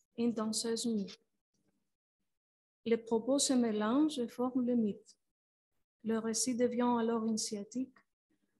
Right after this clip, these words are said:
un recueil de témoignages, une fable philosophique et littéraire. À part la force du thème purement littéraire,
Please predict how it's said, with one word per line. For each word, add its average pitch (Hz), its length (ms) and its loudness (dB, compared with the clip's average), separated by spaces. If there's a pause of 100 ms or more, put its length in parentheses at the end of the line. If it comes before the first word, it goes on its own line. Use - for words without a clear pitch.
un 233 100 0
recueil 240 520 2
de 202 100 -4
témoignages, 208 960 -2 (180)
une 233 160 2
fable 226 420 -2
philosophique 220 840 -4
et 226 80 -2
littéraire. 214 680 -6 (1500)
À 220 120 -2
part 277 280 4
la 247 120 2
force 240 360 -2
du 226 60 -2
thème 226 300 -2
purement 220 380 0
littéraire, 208 560 -2